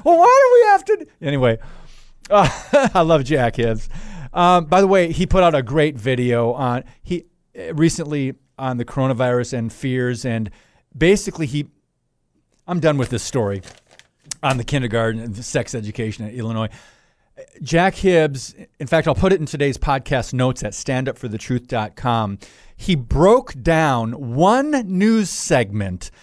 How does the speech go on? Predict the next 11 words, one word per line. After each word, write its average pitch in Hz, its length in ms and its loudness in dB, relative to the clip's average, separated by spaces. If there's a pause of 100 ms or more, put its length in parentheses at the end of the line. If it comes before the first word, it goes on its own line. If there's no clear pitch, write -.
(240)
on 180 220 0
the 190 100 0
coronavirus, 127 1080 0
and 131 240 -4
they 139 200 -4
showed 120 280 -2
a 107 80 -2
map, 156 640 0 (380)
they 139 200 2
showed 135 420 2
stats, 165 840 -2